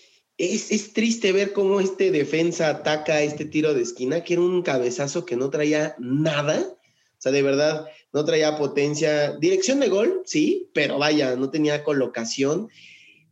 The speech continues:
Cualquier defensa, menos el Cata Domínguez, porque lo demostró en C U, la hubiera sacado.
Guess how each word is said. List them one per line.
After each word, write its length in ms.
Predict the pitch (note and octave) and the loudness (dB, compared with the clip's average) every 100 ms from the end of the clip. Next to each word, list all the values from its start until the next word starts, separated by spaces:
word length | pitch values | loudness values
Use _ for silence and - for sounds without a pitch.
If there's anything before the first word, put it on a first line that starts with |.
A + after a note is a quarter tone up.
| - | -4
Cualquier 500 | C#3+ C#3+ - G3+ A3+ | -2 -2 0 0 2
defensa, 640 | E3+ E3 E3 E3 D#3+ D#3 | 2 2 0 0 -2 -2
menos 480 | C3 D3 D3+ D3 C#3+ | 0 2 2 0 -2
el 180 | A2+ A2+ | -4 -4
Cata 300 | A#2 A#2 C#3+ | -8 -6 -2
Domínguez, 880 | D#3+ E3+ E3 D#3 C#3+ A#3+ - - - _ _ | 0 0 0 0 0 -2 -6 -10 -16 _ _
porque 300 | - - G#2+ | -18 -12 -8
lo 160 | G#2+ G#2 | -6 -4
demostró 420 | G#2 G#2 - A#2+ | -4 -6 -6 -4
en 100 | B2+ | -4
C 160 | D3+ F3 | -2 0
U, 260 | D#3 - - - - - | 0 -2 -8 -20 -12 -2
la 160 | C3 | 0
hubiera 340 | B2 A#2+ A#2 - | 2 0 0 -2
sacado. 540 | D#3 - C#4 D3+ A2+ | -6 -4 -2 -4 -6